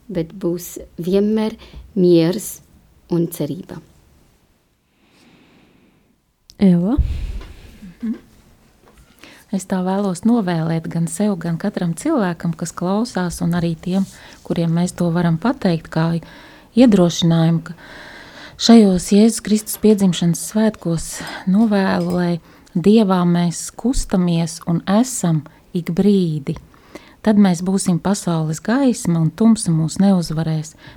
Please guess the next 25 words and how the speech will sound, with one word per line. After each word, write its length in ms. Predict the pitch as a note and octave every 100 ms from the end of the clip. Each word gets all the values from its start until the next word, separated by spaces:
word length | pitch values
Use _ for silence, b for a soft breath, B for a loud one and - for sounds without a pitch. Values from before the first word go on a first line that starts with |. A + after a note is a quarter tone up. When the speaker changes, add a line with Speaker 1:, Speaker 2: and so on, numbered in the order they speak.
| -
Speaker 3:
Mēs 240 | G#3 A#3+
būsim 400 | - G3+ - F#3 F3
Dieva 340 | F3 E3+ D#3+
bērni. 540 | D#3 D#3+ D#3+ D#3+ D#3+ D3+ B B B B B
Bet 220 | - F3 -
kuri 300 | - G3 E3+
viņu 240 | E3+ E3 -
uzņēma, 720 | A#3 B3+ G#3 F#3 E3 D#3+ E3 -
kas 220 | - D#3+ -
tic 300 | A3 A3+ -
viņa 220 | E3 D#3+
vārdam, 560 | G3 B3 G3+ D#3+ E3+ D#3 b b b _ -
tiem 240 | G#3 C4 G#3+
viņš 180 | E3 E3
deva 240 | F3+ E3 D#3+
varu 320 | F#3 F3 D#3+
kļūt 400 | F#3 G3+ A#3 -
par 220 | F3+ E3+
Dieva 320 | F3+ G3 F#3
bērniem, 640 | D#3+ E3+ E3 E3 D#3+ D#3 D#3 b b b F3+
un 80 | -
tas 220 | F3+ E3+
ir 80 | E3 -
trīsvienīgā 840 | A3 C4+ - F3 D#3+ D#3+ D#3 D#3 D3+
Dieva 380 | F#3 A3 G#3